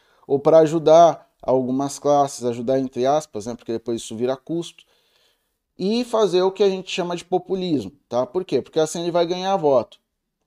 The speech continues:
certo? Então, o que que acontece? Quando há, há isso, existe uma,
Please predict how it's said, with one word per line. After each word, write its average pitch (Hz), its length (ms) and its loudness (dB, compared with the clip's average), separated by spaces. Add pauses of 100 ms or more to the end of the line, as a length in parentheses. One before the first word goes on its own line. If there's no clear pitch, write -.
(160)
certo? 117 560 -6 (2500)
Então, 208 800 0 (120)
o - 140 -14
que 208 140 -8
que 226 120 -2
acontece? 208 760 -2 (160)
Quando 208 360 0
há, - 240 0 (180)
há 143 220 4
isso, 156 640 -4
existe 143 400 -2
uma, 170 480 -4